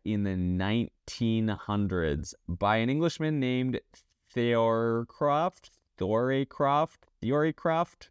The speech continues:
I don't know. <laughs> And it's been a roller coaster ever since. The bullpup's golden age, though, didn't really kick off until the late twentieth century with innovations in technology. These compact Conrads became a staple of modern warfare.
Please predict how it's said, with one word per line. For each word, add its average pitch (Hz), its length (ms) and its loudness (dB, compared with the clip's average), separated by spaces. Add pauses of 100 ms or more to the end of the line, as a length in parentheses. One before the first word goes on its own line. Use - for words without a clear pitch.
I 90 260 0
don't 92 120 -4
know. 92 320 -2
<laughs> 143 140 -2 (520)
And 147 140 4
it's 165 120 -2
been 190 100 -2
a 190 60 -2
roller 185 240 2
coaster 170 440 0 (100)
ever 147 300 0
since. 107 560 -4 (260)
The 117 120 0
bullpup's 185 360 2
golden 139 380 0
age, 117 440 0
though, 117 340 2 (160)
didn't 139 240 -2
really 127 240 2
kick 120 240 -2
off 110 200 2
until 107 180 -4
the 101 80 -2
late 101 220 0
twentieth 98 380 -2
century 113 380 -2
with 98 180 -2
innovations 101 540 0
in 92 100 -4
technology. 117 800 -2 (400)
These 117 380 0
compact 143 920 0
Conrads 120 600 0
became 110 640 0
a 98 140 2
staple 107 560 -2
of 98 100 0
modern 90 420 0
warfare. 90 680 0